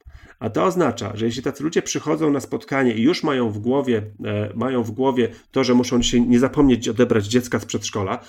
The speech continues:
e, kupić, e, mleko i odebrać pranie i jeszcze mają w głowie cały czas, że muszą odpo-, pamiętać, żeby odpowiedzieć na mail od, od szefa i jak nie zdążą tego przed wyjściem z pracy, to się stanie, to już nie zostaje za dużo miejsca tam, żeby zapamiętać, przyjąć nowe informacje.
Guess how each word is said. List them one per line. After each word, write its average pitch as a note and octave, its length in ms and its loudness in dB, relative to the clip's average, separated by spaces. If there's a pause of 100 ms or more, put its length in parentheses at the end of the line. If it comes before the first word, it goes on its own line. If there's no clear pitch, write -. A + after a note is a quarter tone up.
(180)
e, A2+ 140 2
kupić, C#3+ 460 0
e, A#2 80 0 (340)
mleko B2 420 4
i B2+ 100 4
odebrać C#3 400 2
pranie G#2+ 580 2 (280)
i A#2+ 80 4
jeszcze D3 340 4
mają B2 340 2
w A2 100 -6
głowie B2+ 300 2
cały B2+ 240 0
czas, B2+ 160 -2
że A#2 100 2
muszą B2+ 280 0
odpo-, B2 240 -6
pamiętać, C3 400 -2
żeby A#2+ 140 0
odpowiedzieć B2+ 400 -4
na A#2+ 100 0
mail C3+ 240 2
od, - 140 -10
od - 280 -10
szefa A#2+ 320 -4 (340)
i A#2 60 0
jak A#2 160 2
nie B2+ 80 4
zdążą B2 280 0
tego A#2+ 180 0
przed A2+ 160 -4
wyjściem A#2+ 240 -2
z A2+ 40 -12
pracy, B2 280 -4
to A#2 80 -10
się A#2+ 160 -6
stanie, G#2+ 380 -4 (320)
to C#3+ 80 2
już D#3 120 4
nie F3 60 4
zostaje F3 340 2
za A2+ 100 2
dużo G2+ 220 2
miejsca G2 360 0
tam, F#2 280 -8
żeby G#2 220 2
zapamiętać, A2 440 -2
przyjąć G#2 340 -2
nowe G#2 220 0
informacje. G2+ 560 -6